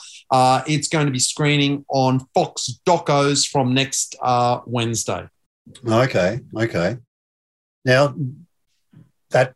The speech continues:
Speaker 2: um, you, famous Prime Minister, of course, there's a, um, I believe there's something happening, um, next week or something to do with prime
Speaker 1: Ah.
Speaker 2: ministers. But, um, the, um,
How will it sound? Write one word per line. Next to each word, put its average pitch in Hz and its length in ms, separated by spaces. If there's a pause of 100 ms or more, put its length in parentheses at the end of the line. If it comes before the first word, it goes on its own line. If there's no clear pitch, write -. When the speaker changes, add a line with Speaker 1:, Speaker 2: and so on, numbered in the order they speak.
(100)
Speaker 2:
um, 117 260
you, 113 220 (400)
famous 120 360
Prime 110 320
Minister, 123 400
of 107 140
course, 131 380
there's 110 240
a, 110 200
um, 107 320 (380)
I 113 60
believe 143 300
there's 117 140
something 120 400
happening, 117 600
um, 113 340 (500)
next 147 280
week 143 400
or 127 40
something 131 280
to 117 80
do 127 160
with 123 160
prime 127 320
Speaker 1:
Ah. 175 40 (280)
Speaker 2:
ministers. 170 260
But, 123 280
um, 139 320 (360)
the, 139 260
um, 135 320